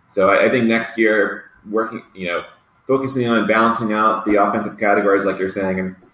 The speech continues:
getting some pitchers who can just lower that E R A and whip a little bit. I mean, it, it, I don't, you never see a team in the top three that, that really bombs on, on E R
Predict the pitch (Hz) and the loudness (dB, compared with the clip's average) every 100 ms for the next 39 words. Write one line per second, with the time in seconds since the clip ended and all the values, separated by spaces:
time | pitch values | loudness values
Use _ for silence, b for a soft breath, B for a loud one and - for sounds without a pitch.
0 | _ _ _ 127 139 139 113 139 135 107 | _ _ _ 0 2 0 0 0 2 2
1 | 95 101 104 98 95 101 107 110 110 107 | 2 -2 -2 -4 -4 -4 0 0 0 0
2 | 113 110 107 107 107 98 101 98 113 107 | 2 4 6 6 4 2 -2 -2 0 0
3 | 95 92 92 92 90 101 101 101 - 120 | 0 0 0 -2 -2 -4 -4 -6 -6 -6
4 | 113 _ - 127 135 123 127 143 143 131 | -6 _ 0 2 4 2 2 2 4 2
5 | 131 127 127 117 110 101 98 - _ _ | 2 0 0 -4 -4 -6 -12 -20 _ _
6 | _ - 104 101 107 104 - 107 107 98 | _ -6 -6 0 2 2 0 0 2 2
7 | 90 - 98 92 - _ _ - 101 101 | 0 -2 -4 -4 -6 _ _ -12 -4 0
8 | 101 101 101 101 104 98 95 92 - 95 | 0 0 -2 -2 -4 -8 -8 -8 -8 -10
9 | 95 110 110 104 | -12 -2 2 4